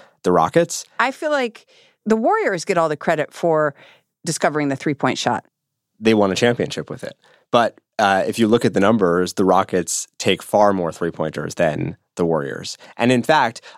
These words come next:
Speaker 1: they have broken the N B A record for the most three-pointers in a season in each of the last three seasons.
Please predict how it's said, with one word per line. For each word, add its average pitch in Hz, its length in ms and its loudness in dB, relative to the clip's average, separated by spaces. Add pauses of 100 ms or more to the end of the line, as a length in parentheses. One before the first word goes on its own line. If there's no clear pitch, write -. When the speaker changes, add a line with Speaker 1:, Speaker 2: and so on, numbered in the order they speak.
(140)
Speaker 1:
they 92 100 4
have 87 200 0
broken 92 360 2
the 92 120 2
N 90 120 2
B 92 140 2
A 87 60 2
record 85 420 0
for 85 320 0
the 82 100 -8
most 85 320 0
three-pointers 85 600 -2
in 87 80 -2
a 80 60 -2
season 90 460 -2
in 87 340 -2
each - 260 -6
of 98 80 -4
the 98 100 0
last 95 300 -2
three 98 160 0
seasons. 117 560 0